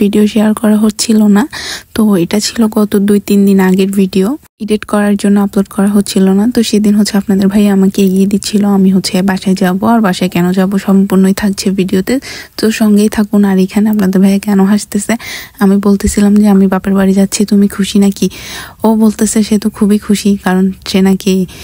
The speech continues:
প্রেম করতে পারবে। তো আর এখানে আমাদের গ্রামের সুন্দর দৃশ্য দেখতে দেখতে যাচ্ছিলাম, আর একদম ছবির মতো। আমরা যখন বইয়ের ভাষায় আগে পড়তাম, গ্রামীণ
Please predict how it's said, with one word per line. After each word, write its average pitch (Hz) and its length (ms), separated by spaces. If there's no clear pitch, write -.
প্রেম 208 240
করতে 185 280
পারবে। 190 340
তো - 80
আর 190 180
এখানে 196 380
আমাদের 190 280
গ্রামের 208 500
সুন্দর 214 260
দৃশ্য 202 340
দেখতে 214 280
দেখতে 196 280
যাচ্ছিলাম, 190 500
আর 185 60
একদম 202 280
ছবির 202 340
মতো। 196 260
আমরা 190 180
যখন 202 260
বইয়ের 196 280
ভাষায় 202 340
আগে 196 200
পড়তাম, 196 460
গ্রামীণ 196 460